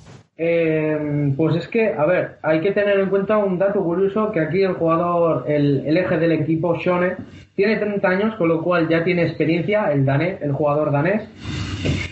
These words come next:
y no es un jugador que se-, que sea muy prolífico en ataque, o sea, tiene, sí, tiene siete goles,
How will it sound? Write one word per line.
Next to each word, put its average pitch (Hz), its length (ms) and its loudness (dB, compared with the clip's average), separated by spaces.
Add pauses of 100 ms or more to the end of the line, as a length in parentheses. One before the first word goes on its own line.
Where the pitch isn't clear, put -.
(140)
y 180 680 0 (260)
no 208 240 2
es 233 100 0
un 233 160 0
jugador 214 320 2
que 202 100 -2
se-, 190 480 0
que 175 80 -4
sea 196 180 0
muy 214 220 2
prolífico 196 880 0
en 151 120 0
ataque, 196 420 2 (320)
o 131 60 -8
sea, 156 320 0 (260)
tiene, 180 360 2
sí, 185 280 0
tiene 175 220 2
siete 196 320 0
goles, 202 420 0